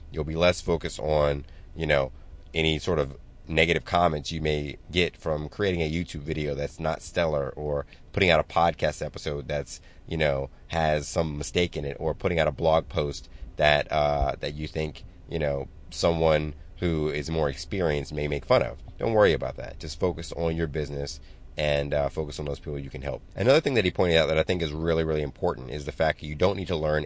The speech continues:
everything you get your hands on, but that you really need to understand what your goals are and what your why is, and pick a strategy that works without getting distracted by every other attractive opportunity.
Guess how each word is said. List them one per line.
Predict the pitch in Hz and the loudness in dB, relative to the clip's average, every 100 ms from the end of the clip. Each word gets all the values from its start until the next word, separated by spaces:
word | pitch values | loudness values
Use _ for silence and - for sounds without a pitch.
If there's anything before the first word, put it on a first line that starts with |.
| - | 2
everything | 87 87 87 | 2 2 -2
you | 80 | -4
get | 76 67 | -6 -6
your | 67 | -8
hands | 71 85 80 73 | -4 -2 0 -2
on, | 67 62 62 - - - - | -4 -6 -8 -14 -18 -18 0
but | 95 85 | 4 8
that | 85 85 | 6 6
you | 85 | 2
really | 110 123 | 2 4
need | 123 | 2
to | - 95 | 0 0
understand | 90 - 87 85 | -2 0 2 2
what | 78 - | -2 -6
your | 69 | -8
goals | 67 107 120 113 107 | 2 6 8 6 6
are | 95 95 92 | 6 8 6
and | 78 76 | 2 -2
what | 76 | -2
your | 80 | -2
why | 73 80 82 85 80 | 2 2 4 4 2
is, | 76 73 73 - | 2 0 -2 -4
and | 78 73 - | -6 -6 -4
pick | 127 - | -2 -2
a | |
strategy | 143 - 90 80 71 80 | -4 2 4 4 0 -6
that | - - | -4 -6
works | 82 113 92 67 - - - - - - - | 0 4 4 2 -8 -12 -14 -16 -16 -16 -6
without | 90 113 123 | 4 8 8
getting | 101 95 | 6 2
distracted | 85 - - 113 104 - 76 71 67 - - - | 0 -2 4 6 6 4 -2 -2 -4 -12 -6 6
by | 85 - | 6 6
every | 87 95 95 | 4 4 4
other | 82 82 80 | 2 2 0
attractive | 78 - 76 - 73 | -2 2 2 0 -8
opportunity. | - 73 - - 78 58 57 | -2 -2 -2 -4 -4 -6 -12